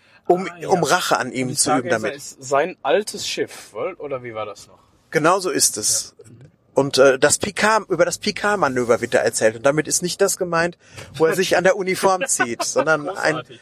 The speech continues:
Speaker 1: ein wirkliches Schiffsmanöver, ja.
Speaker 2: Okay. Ah, guck mal, das G P S hat sich's gefunden. Wir können auch los, wir schaffen's. Hey.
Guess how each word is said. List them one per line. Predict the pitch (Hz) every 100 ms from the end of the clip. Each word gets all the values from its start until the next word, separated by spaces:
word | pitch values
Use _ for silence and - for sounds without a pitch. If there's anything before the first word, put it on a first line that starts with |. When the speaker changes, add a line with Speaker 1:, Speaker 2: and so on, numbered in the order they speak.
| _
Speaker 1:
ein | 160 170 151 143
wirkliches | 220 185 170 -
Schiffsmanöver, | - 202 - 151 127 113 104 98 92
ja. | 107 87
Speaker 2:
Okay. | -
Ah, | - 254 285 277 -
guck | -
mal, | 185
das | 160 -
G | 175
P | 170
S | 156 175
hat | 127
sich's | - - -
gefunden. | 139 165 139 139
Wir | 127
können | - 180
auch | 147
los, | 139 160 160
wir | 135 135 - - - - -
schaffen's. | - 175 - 143 147 -
Hey. | 180 170 156 135 139